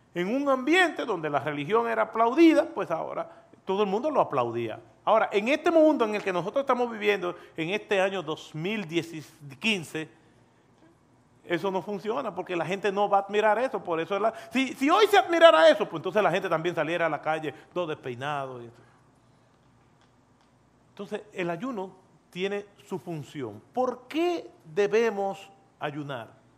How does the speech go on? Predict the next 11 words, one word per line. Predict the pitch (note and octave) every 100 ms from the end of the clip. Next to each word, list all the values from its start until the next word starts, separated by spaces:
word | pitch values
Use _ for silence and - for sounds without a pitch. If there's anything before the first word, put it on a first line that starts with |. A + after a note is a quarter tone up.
| _ _ _ _ _ _ _ _ _ _ _ _ _ _ _ _ _ _
Bueno, | D#3+ A3
tenemos | A3 G#3 A3+ A#3
que | A3+
uya-, | G#3+ G#3+ -
ayunar | G3 G#3+ G#3+ G3+
porque | F#3+ -
mortificamos | F#3 F3 F3 E3+ - F3+ F3+
nuestra | F3 E3+ E3
carne | D#3+ E3 D#3+ C#3 B2+ _ _ _ _ _ _ _ -
para | - C#3+
dedicarnos | C#3+ C#3 C3+ F3 F3 D3 B2+ B2